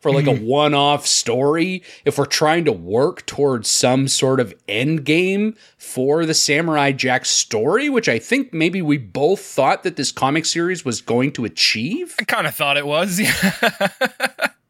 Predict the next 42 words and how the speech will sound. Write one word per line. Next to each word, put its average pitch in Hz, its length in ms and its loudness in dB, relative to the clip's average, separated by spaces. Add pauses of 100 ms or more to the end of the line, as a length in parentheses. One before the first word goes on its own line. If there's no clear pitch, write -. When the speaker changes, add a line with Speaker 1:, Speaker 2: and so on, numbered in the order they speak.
(140)
Speaker 1:
Um, 180 480 0
Speaker 2:
At, 175 120 -8
by 175 140 4
this 220 220 0
point, 151 260 2
I 139 120 0
was 131 180 -2
like, 123 200 0
"Maybe 185 800 0
it's 143 240 -4
not. 143 340 0
Are 139 140 0
we 127 320 -4
even 165 360 0
gonna 147 220 0
see 143 460 0 (560)
King 147 300 -2
Jack?" 139 680 -2 (220)
Speaker 1:
Yeah, 156 280 2
was 127 200 -4
that 143 220 0
cover 143 320 0
just 131 200 -2
a 135 40 -4
big 131 320 0
fake 123 460 -4
Speaker 2:
Was 151 180 0
Speaker 1:
out? 160 80 2
Speaker 2:
it 160 60 0
a 139 80 0
lie? 131 400 0
It's 120 200 -4
just - 240 -6
a 117 120 0
fucking, 117 580 -2
it's 135 180 -6
clickbait. 110 640 -2 (120)
That's 143 180 -8
what 139 100 -2
that 131 280 -2
<laughs> 185 140 0
is. 175 300 0